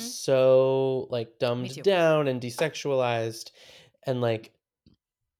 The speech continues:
Speaker 1: kind of can't hold on to a man, at least in this
Speaker 2: Mm-hmm.
Speaker 1: first run.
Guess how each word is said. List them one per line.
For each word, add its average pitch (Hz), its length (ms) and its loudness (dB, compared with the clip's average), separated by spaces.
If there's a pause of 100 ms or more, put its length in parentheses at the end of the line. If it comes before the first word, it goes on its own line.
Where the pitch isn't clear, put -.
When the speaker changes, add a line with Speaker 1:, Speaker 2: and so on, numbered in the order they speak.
(760)
Speaker 1:
kind 143 240 -4
of 135 160 -8
can't 131 320 -10
hold 131 200 -6
on 123 140 -2
to 120 100 -6
a 117 60 -4
man, 180 540 -2
at 160 120 -2
least 123 200 -8
in 123 80 -6
this 139 120 -6
Speaker 2:
Mm-hmm. 165 80 -12
Speaker 1:
first 156 280 -6
run. 135 380 -4